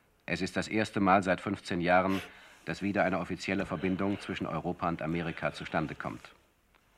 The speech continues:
Damals wurden alle Kontakte eingefroren. Post, Funkverkehr, Flüge, Schiffsverbindungen und so weiter. Natürlich war es den neuen Machthabern nicht möglich, alle Kontakte auf Anhieb zu unterbinden.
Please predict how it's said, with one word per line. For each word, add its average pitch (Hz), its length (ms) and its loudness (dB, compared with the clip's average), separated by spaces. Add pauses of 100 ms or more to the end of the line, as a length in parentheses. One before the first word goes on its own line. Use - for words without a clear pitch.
(160)
Damals 104 400 6
wurden 87 180 -2
alle 95 200 0
Kontakte - 560 -4
eingefroren. 80 600 -8 (300)
Post, - 420 -6 (380)
Funkverkehr, 98 600 -2
Flüge, 95 480 -2 (120)
Schiffsverbindungen 87 880 -2 (360)
und 87 180 -4
so 76 140 -4
weiter. 78 320 -2 (1200)
Natürlich 117 360 4
war 104 140 8
es 95 100 2
den 98 140 2
neuen 98 240 4
Machthabern 95 480 2
nicht 95 220 -4
möglich, 98 580 -4
alle 98 220 0
Kontakte 92 560 -2
auf - 160 -6
Anhieb 85 400 -6
zu 78 80 -8
unterbinden. 85 640 -6